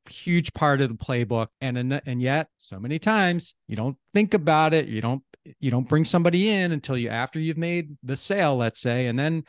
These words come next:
and then, um, this whole thing, right, Brittany, this whole thing about, "Oh, how much am I really gonna get after I pay the taxes? Huh, how much am I gonna need to have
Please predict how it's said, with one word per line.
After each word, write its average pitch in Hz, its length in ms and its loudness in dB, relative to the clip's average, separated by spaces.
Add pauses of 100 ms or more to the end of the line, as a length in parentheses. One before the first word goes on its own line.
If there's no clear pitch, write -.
(160)
and 139 140 -4
then, 185 360 -2
um, 131 720 -6
this 139 320 -6
whole 156 200 2
thing, 147 420 0
right, 113 260 -6
Brittany, 147 280 -4
this 123 180 -10
whole 135 160 -4
thing 147 260 0
about, 107 300 -2 (140)
"Oh, 143 400 -6 (240)
how 156 140 -6
much 226 240 -2
am 254 60 -2
I 254 60 0
really 175 240 0
gonna 156 140 -4
get 143 180 -6
after 117 240 -4
I 113 60 -2
pay 117 220 -6
the 110 100 -4
taxes? 131 520 -10 (540)
Huh, 180 240 -2 (340)
how - 160 -2
much 214 400 2 (600)
am 160 160 2
I 151 100 4
gonna 147 200 2
need 156 360 4
to 139 120 4
have 123 400 0